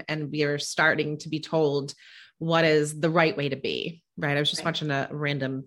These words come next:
Speaker 1: random video on Instagram the other day that was, okay, they told us you had to have this waistline. Then they told us you had to be this. And then they moved,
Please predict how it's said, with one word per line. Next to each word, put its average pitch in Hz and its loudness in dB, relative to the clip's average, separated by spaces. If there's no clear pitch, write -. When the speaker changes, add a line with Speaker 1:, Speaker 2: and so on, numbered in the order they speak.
Speaker 1:
random 208 0
video 196 4
on 160 4
Instagram 160 0
the 156 0
other 147 2
day 147 2
that 143 -2
was, 143 2
okay, 226 4
they 185 6
told 226 4
us 240 0
you 247 4
had 220 4
to 220 4
have 208 2
this 226 4
waistline. 147 -2
Then 185 0
they 226 6
told 220 0
us 226 -4
you 254 4
had 226 2
to 214 0
be 233 2
this. 208 2
And 165 -4
then 165 0
they 185 0
moved, 208 2